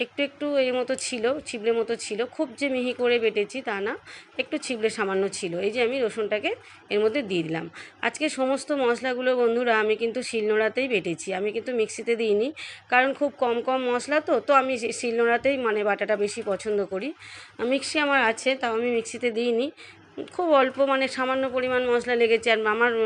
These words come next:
এই যে লোটে মাছটা আমার তিনশো গ্রাম ছিল, তো বেশি আমার মশলা লাগেনি।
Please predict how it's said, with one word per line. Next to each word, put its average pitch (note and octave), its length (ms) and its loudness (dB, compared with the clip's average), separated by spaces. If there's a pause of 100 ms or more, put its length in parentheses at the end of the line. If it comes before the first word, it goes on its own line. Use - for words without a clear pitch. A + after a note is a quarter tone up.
(100)
এই A3 160 2
যে B3+ 160 -2
লোটে A#3 260 2
মাছটা B3+ 420 2
আমার C4+ 240 0
তিনশো B3 320 -2
গ্রাম A3+ 220 0
ছিল, G#3+ 260 -2
তো C4+ 140 -4
বেশি C4 300 -6
আমার C#4 280 -2 (400)
মশলা A#3+ 380 2
লাগেনি। G#3+ 460 2